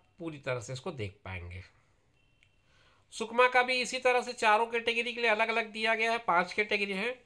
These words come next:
अनरिजर्व भी है वहाँ पे, तो अनरिजर्व का और फिर एसटी का, फिर एससी का, सॉरी, एसटी का ही पीएच और एसटी का एक्स सर्विसमैन, उसके अलावा ओबीसी,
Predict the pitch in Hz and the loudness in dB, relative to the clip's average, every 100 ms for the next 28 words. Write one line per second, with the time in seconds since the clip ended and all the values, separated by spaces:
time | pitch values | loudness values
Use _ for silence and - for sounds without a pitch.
0 | _ _ _ _ _ 165 165 175 196 202 | _ _ _ _ _ -4 -4 0 2 2
1 | 190 202 208 180 196 220 214 220 196 196 | 4 4 4 2 -2 -4 -4 -2 -2 -4
2 | 190 214 208 - 220 220 - 190 196 202 | 0 0 2 4 6 4 4 2 4 0
3 | 190 175 175 - 214 214 208 208 202 180 | -2 -2 -2 -6 -2 2 2 0 -4 -4
4 | 185 - 208 202 208 214 220 - _ _ | -6 -6 -8 0 2 2 0 -8 _ _
5 | _ _ _ - 196 240 185 175 - 240 | _ _ _ -4 -4 -2 -4 -4 -4 -4
6 | 226 233 214 247 214 208 240 233 208 202 | 2 2 2 -4 -4 0 0 2 -2 -2
7 | - 226 220 226 208 208 - 185 160 - | -6 -8 -2 -2 0 -2 0 -2 -2 -6
8 | 123 - 175 - 208 196 190 190 208 - | -6 -6 -6 0 2 4 4 6 6 4
9 | 165 139 - 92 | 0 -2 -6 -10